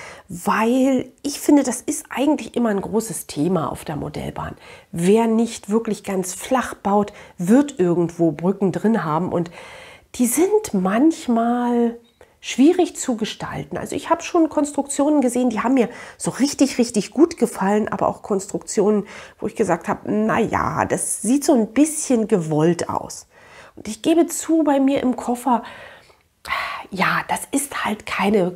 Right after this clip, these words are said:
wirkliche Brücke, die ich gebaut habe, aber ich habe ja da auch nur so ein, so ein, so ein Mini-Flüsschen. Ich glaube, wenn ich da jetzt eine echte Brücke mit ganz Konstruktion et cetera hingesetzt hätte, das wäre einfach totaler Irrsinn gewesen.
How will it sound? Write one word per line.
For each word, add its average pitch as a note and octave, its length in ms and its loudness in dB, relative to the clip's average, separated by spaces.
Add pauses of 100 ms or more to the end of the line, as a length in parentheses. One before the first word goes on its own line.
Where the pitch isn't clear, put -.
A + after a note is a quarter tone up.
wirkliche F#3+ 380 0
Brücke, C4 440 2
die A3 160 0
ich - 180 -8
gebaut A3 640 -2
habe, F#3+ 400 -2 (340)
aber F#3 140 -2
ich - 180 -4
habe - 140 -4
ja G3 100 4
da F3 140 2
auch - 180 -2
nur G3+ 180 4
so F3 120 0
ein, F#3 140 0 (1080)
so A3+ 180 0
ein, B3 140 4
so B3 100 2
ein B3+ 340 6
Mini-Flüsschen. E4 1160 2
Ich - 160 -8
glaube, A3+ 240 -4
wenn A#3+ 140 2
ich A#3 100 -4
da A#3 120 -4
jetzt - 180 -4
eine - 100 -2
echte A3+ 220 -2
Brücke A#3 380 2
mit - 240 -2
ganz - 260 -6
Konstruktion - 720 -2
et - 120 -2
cetera A3 260 -4
hingesetzt G#3 640 0
hätte, G3 200 -6 (1400)
das F3+ 320 0
wäre D#3+ 180 2
einfach D3+ 240 0
totaler D3+ 420 -2
Irrsinn - 300 -4
gewesen. - 400 -10